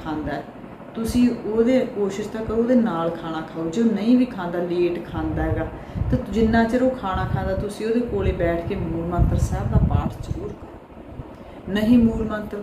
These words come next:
ਕਰ ਸਕਦੇ, ਗੁਰਮੰਤਰ ਕਰੋ। ਤੁਸੀਂ ਦੇਖੋ ਇਹਦੀ ਹੌਲੀ ਹੌਲੀ ਇਹ ਪੋਜ਼ਿਟਿਵ ਏਨਰਜੀ 'ਚ ਕਿਵੇਂ ਬਦਲ ਜਾਂਦਾ, ਕਿਵੇਂ ਉਹਦੇ ਅੰਦਰੋਂ ਗੁੱਸਾ, ਗਿਲਾ ਸਭ ਨਿਕਲ ਜਾਂਦਾ,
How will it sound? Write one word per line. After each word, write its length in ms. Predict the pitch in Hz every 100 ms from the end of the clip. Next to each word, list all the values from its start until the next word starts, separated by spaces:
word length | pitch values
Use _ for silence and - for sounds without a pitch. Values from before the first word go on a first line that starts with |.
| -
ਕਰ 120 | 196
ਸਕਦੇ, 260 | - 202 202
ਗੁਰਮੰਤਰ 680 | 175 170 165 160 160 175
ਕਰੋ। 260 | 165 135 - - - - - -
ਤੁਸੀਂ 220 | 214 - 233
ਦੇਖੋ 360 | 196 - 220
ਇਹਦੀ 300 | 226 233 247 -
ਹੌਲੀ 280 | 196 220 254
ਹੌਲੀ 280 | - 214 233
ਇਹ 60 |
ਪੋਜ਼ਿਟਿਵ 520 | 226 208 190 - 214 196
ਏਨਰਜੀ 420 | 180 165 - 180
'ਚ 80 | - 202
ਕਿਵੇਂ 200 | 190 170
ਬਦਲ 320 | 175 165 165
ਜਾਂਦਾ, 240 | 175 170
ਕਿਵੇਂ 340 | 175 214 220 226
ਉਹਦੇ 260 | 226 226
ਅੰਦਰੋਂ 340 | 196 175 175 185 - - - -
ਗੁੱਸਾ, 540 | 196 - - 208 185 175
ਗਿਲਾ 240 | 175 185 180
ਸਭ 320 | 170 202 208
ਨਿਕਲ 220 | 160 214 214
ਜਾਂਦਾ, 420 | 208 180 175